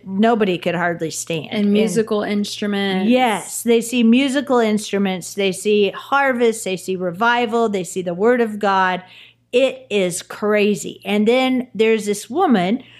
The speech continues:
Speaker 1: who stands up to give her, her testimony about what she sees. And she said, "I was reminded of something that I saw in February."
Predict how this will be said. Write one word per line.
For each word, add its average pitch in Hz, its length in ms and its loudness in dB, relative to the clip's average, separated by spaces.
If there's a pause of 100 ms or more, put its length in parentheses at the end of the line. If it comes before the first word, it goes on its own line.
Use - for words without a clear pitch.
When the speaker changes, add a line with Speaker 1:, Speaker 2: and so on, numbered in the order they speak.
(120)
Speaker 1:
who 226 140 4
stands 294 520 -2
up 208 400 0
to 220 120 0
give 208 240 0
her, 359 500 -2 (100)
her 262 260 0
testimony 214 680 2
about 202 220 0
what 202 180 -2
she 269 240 -2
sees. 214 500 0 (280)
And 226 180 2
she 254 180 -2
said, 240 460 0
"I 523 220 4
was 339 100 2
reminded 254 540 2
of 214 100 2
something 226 380 4
that 202 120 2
I 196 120 0
saw 190 300 0
in 175 100 -2
February." 202 720 -4